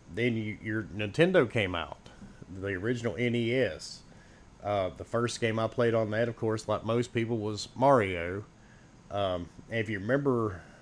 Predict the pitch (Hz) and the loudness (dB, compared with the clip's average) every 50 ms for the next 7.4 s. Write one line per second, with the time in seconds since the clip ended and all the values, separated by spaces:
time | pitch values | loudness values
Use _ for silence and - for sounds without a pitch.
0 | - - - - 82 85 104 123 135 131 110 95 113 127 131 110 90 87 87 107 | -20 -20 -20 -14 -8 -2 2 4 4 4 4 4 4 4 4 2 0 -2 -2 0
1 | 127 151 165 139 117 107 101 104 107 - - - - - - - - 104 107 95 | 2 4 4 4 4 2 0 -4 -8 -10 -14 -20 -20 -20 -20 -12 -8 -6 -4 0
2 | 98 113 123 117 - - 107 104 98 90 107 113 110 110 110 107 101 90 87 90 | 0 0 0 0 -2 -6 -6 -6 -6 -4 -2 0 2 2 2 0 -2 -4 -8 -14
3 | - - - - - - - - - - - 139 135 127 - 127 - 90 101 107 | -18 -20 -20 -20 -20 -20 -20 -20 -18 -4 -2 0 0 2 2 0 0 0 0 -2
4 | 92 82 82 85 104 131 139 - 175 156 - - - - - - - 123 127 120 | -2 -2 -2 0 0 0 2 2 2 0 0 -2 -6 -8 -6 -4 -2 -2 -2 0
5 | - 147 143 147 143 156 151 143 135 113 101 98 95 95 90 98 95 120 120 117 | 2 2 2 2 2 2 2 2 2 2 0 -2 -4 -4 -4 -4 -4 -2 0 0
6 | 117 110 - 120 120 113 101 87 80 - - - - - 131 123 113 107 95 90 | 0 0 0 0 0 0 -2 -4 -6 -8 -10 -4 0 2 4 4 4 2 0 -4
7 | - - 104 92 87 82 76 - | -4 -4 -2 -2 -2 -4 -6 -8